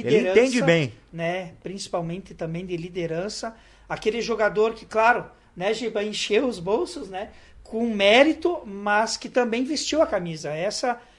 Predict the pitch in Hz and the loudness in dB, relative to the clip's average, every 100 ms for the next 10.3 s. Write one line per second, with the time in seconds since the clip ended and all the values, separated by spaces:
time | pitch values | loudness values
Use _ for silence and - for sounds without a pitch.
0 | _ - 165 190 - - 262 285 254 247 | _ -8 -4 -2 -2 4 4 4 -2 0
1 | 220 214 180 170 175 180 165 156 180 180 | 2 0 0 -6 -4 -4 -4 -6 -10 -12
2 | 185 - 185 202 208 190 196 190 180 202 | -10 -6 -4 -4 -8 -8 -8 -6 -4 -4
3 | 185 180 175 185 180 - 170 170 170 165 | -4 -6 -4 -4 -8 -8 -8 -6 -4 0
4 | 202 185 165 165 160 - _ _ _ - | 0 -2 -10 -10 -14 -14 _ _ _ -20
5 | - - 185 170 - 180 254 247 - _ | -10 -6 -4 -4 0 2 2 0 -8 _
6 | _ _ 160 170 196 180 202 - 180 208 | _ _ -4 -2 0 0 0 -2 0 0
7 | 226 165 156 160 202 269 381 202 233 220 | 0 -4 -8 -8 -6 -4 -4 -2 -2 -2
8 | 185 226 254 220 185 165 175 180 185 190 | -6 -8 -6 -6 -4 -6 -8 -8 -8 -8
9 | 220 208 185 175 185 - - 208 208 202 | -10 -10 -12 -12 -14 -16 -8 -6 -6 -8
10 | 226 254 226 | -6 -4 -4